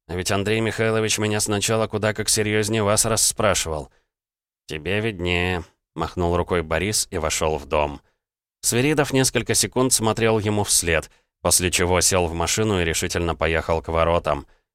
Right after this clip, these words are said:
Ему сегодня желательно в Лилейнике все разузнать, да в блуждающий замок вернуться, чтобы Громову доложить. А там уж Андрей Михайлович подумает, как эту скудную информацию в одну кучу собрать.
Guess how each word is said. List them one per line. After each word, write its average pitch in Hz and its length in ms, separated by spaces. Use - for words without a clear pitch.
Ему 104 280
сегодня 117 460
желательно 107 580
в 95 60
Лилейнике 104 640
все 104 220
разузнать, 92 640
да 87 100
в 82 80
блуждающий 85 640
замок 92 400
вернуться, 90 460
чтобы 82 300
Громову 87 460
доложить. 78 580
А - 80
там 117 160
уж 131 140
Андрей 117 320
Михайлович 110 720
подумает, 95 580
как 82 200
эту 76 180
скудную 85 600
информацию 87 720
в 78 60
одну 78 260
кучу 87 340
собрать. 71 680